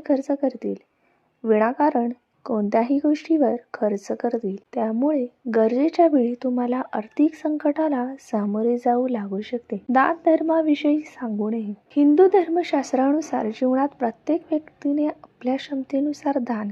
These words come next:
केले पाहिजे आणि दान केल्याने पुण्य प्राप्त होते. पुरुषांनी दान नेहमी गुप्त ठेवावे. दानाबद्दल बायकोलाही सांगू नये. तसेच दान हे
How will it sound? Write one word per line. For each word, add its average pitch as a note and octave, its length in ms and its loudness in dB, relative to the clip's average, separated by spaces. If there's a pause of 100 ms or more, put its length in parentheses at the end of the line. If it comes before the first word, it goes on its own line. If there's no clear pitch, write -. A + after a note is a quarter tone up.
केले A3 220 -4
पाहिजे G#3+ 500 -10 (140)
आणि C4+ 380 -4 (500)
दान A#3 400 4
केल्याने D4+ 540 0
पुण्य A#3 420 -2
प्राप्त A#3+ 420 -6
होते. B3 500 -8 (120)
पुरुषांनी A#3+ 600 0
दान A3 360 -4
नेहमी C#4 400 -2
गुप्त - 280 -8
ठेवावे. A#3 540 -4 (800)
दानाबद्दल A#3+ 800 0 (300)
बायकोलाही B3+ 720 -4
सांगू C4 380 -6
नये. G#3+ 240 -6 (560)
तसेच G#3+ 420 -4 (100)
दान A#3 340 -2
हे B3 300 -6